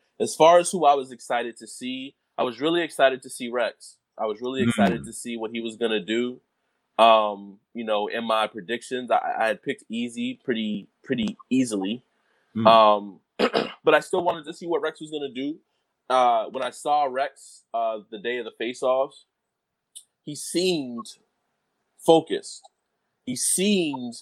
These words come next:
Speaker 1: uh, kinda different than I've seen him in the past before other
Speaker 2: Hmm.
Speaker 1: battles.
Speaker 2: How so? How
Speaker 1: Um,
Speaker 2: so? Explain.
Speaker 1: Um, it's probably the first time I've seen Rex visibly look like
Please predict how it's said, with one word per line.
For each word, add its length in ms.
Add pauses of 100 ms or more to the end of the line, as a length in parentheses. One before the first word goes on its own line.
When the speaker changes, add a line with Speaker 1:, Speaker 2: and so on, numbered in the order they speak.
(160)
Speaker 1:
uh, 160
kinda 460
different 400
than 120
I've 160
seen 240
him 140
in 80
the 80
past 400
before 320
other 180
Speaker 2:
Hmm. 60
Speaker 1:
battles. 540 (180)
Speaker 2:
How 180
so? 220
How 300
Speaker 1:
Um, 160
Speaker 2:
so? 160 (100)
Explain. 400 (680)
Speaker 1:
Um, 480 (1700)
it's 160
probably 240
the 80
first 280
time 160
I've 140
seen 260
Rex 420 (200)
visibly 720
look 340
like 320